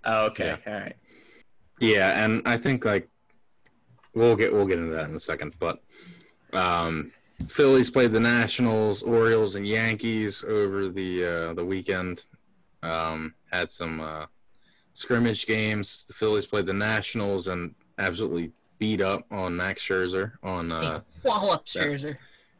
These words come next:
Speaker 2: it was a beautiful sight to see. I mean, I don't think that's gonna translate over to the season, but, I mean, it could. Could. We could have gotten in his head a little bit, you know.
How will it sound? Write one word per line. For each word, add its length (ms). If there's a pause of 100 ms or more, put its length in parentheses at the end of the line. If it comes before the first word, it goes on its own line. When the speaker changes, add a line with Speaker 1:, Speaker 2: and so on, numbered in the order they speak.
(140)
Speaker 2:
it 180
was 160
a 40
beautiful 380
sight 260
to 60
see. 220
I 100
mean, 140
I 120
don't 200
think 160
that's 160
gonna 160
translate 500
over 160
to 60
the 80
season, 540
but, 240 (100)
I 60
mean, 280
it 140
could. 280 (500)
Could. 280
We 60
could 120
have 60
gotten 240
in 120
his 140
head 180
a 40
little 260
bit, 260
you 80
know. 160